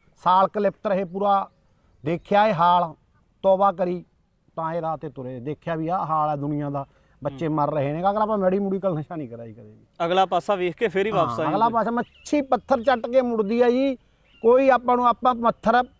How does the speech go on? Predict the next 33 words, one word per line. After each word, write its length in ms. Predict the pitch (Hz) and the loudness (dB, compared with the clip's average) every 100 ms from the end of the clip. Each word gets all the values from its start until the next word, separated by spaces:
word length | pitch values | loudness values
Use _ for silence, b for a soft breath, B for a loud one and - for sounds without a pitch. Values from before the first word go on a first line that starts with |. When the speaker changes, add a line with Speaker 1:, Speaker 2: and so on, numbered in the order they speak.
| _ _ _ _ _ _ - | _ _ _ _ _ _ -2
Speaker 1:
ਰਗੜ 380 | 185 269 294 269 | 2 4 4 4
ਕੇ 260 | 240 226 185 | 2 0 0
ਨਾਲ 420 | 156 180 170 147 | -6 -8 -6 -4
ਮੁੜੇ 220 | 127 110 | -6 -10
ਆ। 60 | 110 | -16
Speaker 2:
ਹੂੰ। 760 | _ - _ _ _ _ 143 | _ -20 _ _ _ _ -2
Speaker 1:
ਸਿਰ 140 | 190 | -2
ਕਹਿ 200 | 180 208 | 0 -2
ਲਓ, 200 | 208 190 | 0 0
ਪਿੱਛਾ 340 | 190 151 - 170 | 0 -4 -4 -2
ਕਹਿ 120 | 175 | 0
ਲਓ। 180 | 180 147 _ _ _ _ _ | -2 -4 _ _ _ _ _
Speaker 2:
ਕਿਹੜਾ 200 | 190 240 | -2 0
ਕਿਹੜਾ 200 | 233 247 | 0 -2
ਨਸ਼ਾ 260 | 233 170 185 | -2 -2 -2
ਕਰਦੇ 300 | 175 160 165 | -2 -2 -2
ਰਹੇ 100 | 170 | -4
ਹੋ 40 | |
ਤੁਸੀਂ? 240 | 160 139 143 _ _ _ _ _ _ _ _ _ _ _ - | -6 -12 -14 _ _ _ _ _ _ _ _ _ _ _ 2
Speaker 1:
ਬਸ 140 | 269 | 4
ਮੈਡੀਕਲ 400 | 277 262 285 302 | 6 4 6 4
ਨਹੀਂ 100 | 302 | 4
ਕਰਾਈ, 240 | 262 269 285 | 4 4 4
ਹੋਰ 100 | 277 | 4
ਸਾਰੀ 240 | 247 285 | 2 0
ਕਰੇਗਾ। 340 | 269 262 240 254 _ _ _ | 0 0 -2 -10 _ _ _
Speaker 2:
ਹੂੰ। 180 | 147 143 - | -14 -14 -8
Speaker 1:
ਹੁਣ 160 | 202 | -8
ਕੀ 180 | 156 208 | -6 -4
ਦੱਸਿਆ, 400 | 202 - 208 208 | -4 -4 -6 -6
ਕੀ 140 | 185 190 | -8 -8
ਨਾ 160 | 190 | -10
ਦੱਸੀਏ। 340 | 180 - 175 | -10 -12 -16